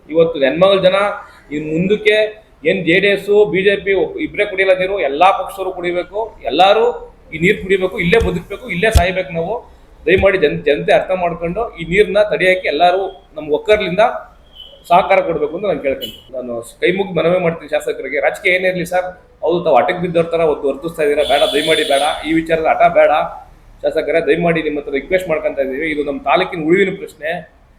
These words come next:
ಇದು ನೀವು ಮು-, ಮುಂದಿನ ಸ-, ಚುನಾವಣೆಯಲ್ಲಿ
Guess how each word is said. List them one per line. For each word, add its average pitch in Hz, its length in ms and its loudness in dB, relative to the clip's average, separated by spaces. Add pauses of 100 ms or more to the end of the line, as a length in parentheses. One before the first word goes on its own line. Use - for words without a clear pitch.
(240)
ಇದು 151 460 2
ನೀವು 156 240 -2
ಮು-, 151 180 -2
ಮುಂದಿನ 175 300 -2
ಸ-, 170 160 -12
ಚುನಾವಣೆಯಲ್ಲಿ 180 680 2